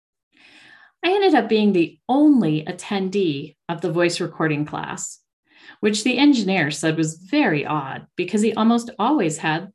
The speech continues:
three or four people in every group. I intuitively knew there was a reason,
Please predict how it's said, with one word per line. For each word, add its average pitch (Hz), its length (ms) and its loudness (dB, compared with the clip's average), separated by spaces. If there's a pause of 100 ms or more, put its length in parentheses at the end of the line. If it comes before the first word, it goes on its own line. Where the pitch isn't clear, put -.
three 254 260 -6
or 240 160 -6
four 247 320 -6
people 196 520 -6
in 233 140 0
every 220 260 -2
group. 262 420 -8 (1400)
I 262 200 0
intuitively 170 720 -2
knew 160 240 -4
there 151 100 -4
was 151 200 -4
a 151 60 -6
reason, 151 600 -6